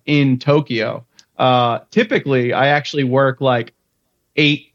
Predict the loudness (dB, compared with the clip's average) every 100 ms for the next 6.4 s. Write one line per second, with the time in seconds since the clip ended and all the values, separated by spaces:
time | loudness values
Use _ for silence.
0 | _ -2 0 2 0 0 0 -2 -6 -4
1 | 0 0 -2 -2 -2 -2 0 2 2 0
2 | -2 0 2 2 2 0 -2 -2 0 2
3 | 2 2 -2 -4 -8 _ _ _ -2 -2
4 | 0 -2 -2 0 0 0 -2 _ _ _
5 | -2 0 2 0 0 -2 -4 -2 0 2
6 | -2 0 -2 -2